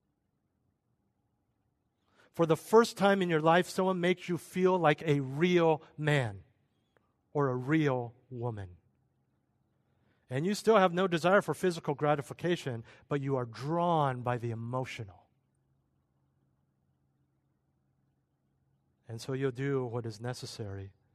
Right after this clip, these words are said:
to keep that. Wow, Roger,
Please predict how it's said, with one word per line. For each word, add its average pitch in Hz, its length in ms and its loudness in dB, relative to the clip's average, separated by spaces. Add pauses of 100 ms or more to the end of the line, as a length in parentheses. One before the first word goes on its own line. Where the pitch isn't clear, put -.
(300)
to 131 80 -10
keep - 240 -14
that. - 300 -20 (4000)
Wow, 127 540 -2
Roger, 117 480 -6